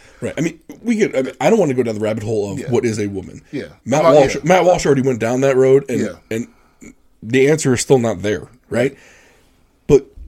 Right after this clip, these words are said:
Speaker 1: if you're gonna, if you're gonna be a woman, you gotta,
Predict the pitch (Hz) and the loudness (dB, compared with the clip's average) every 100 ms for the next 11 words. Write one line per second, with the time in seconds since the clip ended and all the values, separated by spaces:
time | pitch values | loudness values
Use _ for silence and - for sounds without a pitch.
0 | - _ _ _ _ _ _ _ _ _ | -20 _ _ _ _ _ _ _ _ _
1 | _ _ - 147 151 143 175 185 143 - | _ _ -6 -4 -2 -2 -4 -6 -6 -6
2 | 123 120 123 143 135 127 127 123 113 120 | -6 -4 -2 -2 -2 -2 -2 -2 -2 -4
3 | 131 147 156 _ _ _ _ _ _ _ | -4 -6 -12 _ _ _ _ _ _ _
4 | _ _ _ _ _ _ _ _ _ _ | _ _ _ _ _ _ _ _ _ _
5 | _ _ _ _ _ _ _ - 127 127 | _ _ _ _ _ _ _ -8 -6 -2
6 | 147 139 - - | -2 -4 -8 -12